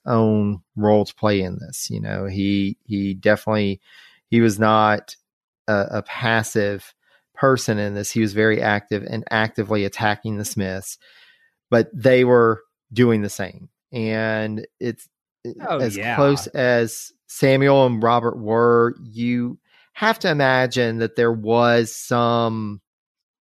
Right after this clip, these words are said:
Speaker 1: colluding in that.
Speaker 2: Right.
Speaker 1: Well, you know, why don't you,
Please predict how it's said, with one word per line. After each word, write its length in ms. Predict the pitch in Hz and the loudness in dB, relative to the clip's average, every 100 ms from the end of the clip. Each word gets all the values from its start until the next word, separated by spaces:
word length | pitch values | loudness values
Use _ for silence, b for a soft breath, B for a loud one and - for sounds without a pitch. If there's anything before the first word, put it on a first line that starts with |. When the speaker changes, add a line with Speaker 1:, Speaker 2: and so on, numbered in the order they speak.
| - | -8
Speaker 1:
colluding 640 | 143 127 127 120 117 113 | -2 2 4 4 0 0
in 200 | 117 113 | -2 -2
that. 200 | 110 104 | -2 0
Speaker 2:
Right. 80 | 107 | -2
Speaker 1:
Well, 220 | 117 107 120 | -4 -6 -6
you 140 | 113 | -10
know, 120 | 104 104 | -12 -10
why 200 | 104 110 | -6 -6
don't 200 | 110 - | -6 -4
you, 200 | 110 | -4